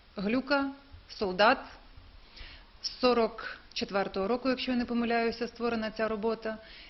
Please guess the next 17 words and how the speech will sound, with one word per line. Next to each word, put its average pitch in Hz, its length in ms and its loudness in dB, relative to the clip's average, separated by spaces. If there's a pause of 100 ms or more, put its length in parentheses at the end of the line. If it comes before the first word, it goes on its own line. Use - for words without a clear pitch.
(120)
Донька 196 580 2
нашого 185 540 -4
відомого 180 640 -4 (140)
художника 247 480 0
передала 190 560 2
її, 240 420 0 (280)
і - 80 -4
ми 233 120 4
її 269 80 4
виставили 208 460 -2
на 190 100 -2
аукціон 175 480 -4 (160)
з - 80 -18
такою 202 260 -4
мотивацією, 202 580 0
що - 240 -6
нехай 254 540 0